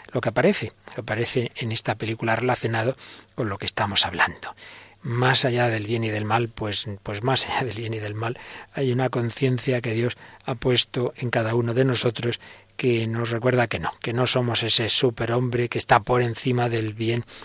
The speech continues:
y del mal. Bueno, pues vamos ya en la parte final de nuestro programa tras haber escuchado pues, a este exponente de ideas lamentablemente tan extendidas en nuestro mundo.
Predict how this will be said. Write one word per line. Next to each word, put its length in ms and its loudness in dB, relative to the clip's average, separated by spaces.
y 140 2
del 220 0
mal. 220 0
Bueno, 240 4
pues 240 4
vamos 640 4
ya 260 2
en 100 2
la 100 2
parte 340 0
final 420 0
de 80 -2
nuestro 240 0
programa 280 4
tras 400 2
haber 200 0
escuchado 640 4
pues, 180 -2
a 60 -2
este 220 4
exponente 720 4
de 120 -2
ideas 440 0
lamentablemente 760 -2
tan 220 0
extendidas 760 -2
en 100 -2
nuestro 360 -4
mundo. 440 2